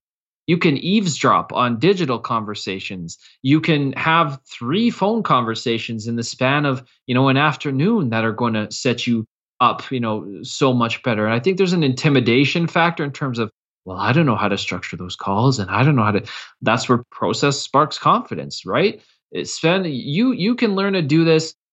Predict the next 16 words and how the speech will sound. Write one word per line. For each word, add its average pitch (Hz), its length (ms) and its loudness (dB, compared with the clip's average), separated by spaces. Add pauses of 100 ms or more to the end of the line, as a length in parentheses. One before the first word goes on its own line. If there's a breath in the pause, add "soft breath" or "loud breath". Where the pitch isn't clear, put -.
(160)
you 135 80 2
know, 120 220 4
decently 170 640 0
well, 151 380 4
better 151 300 0
than 156 160 -4
average 151 560 -2 (240)
in 175 120 -8
an 185 100 -6
afternoon. 175 540 -2
Go, 139 520 2
you 123 120 -6
know, 131 140 0
read 127 340 2
up 143 200 2
on 123 240 0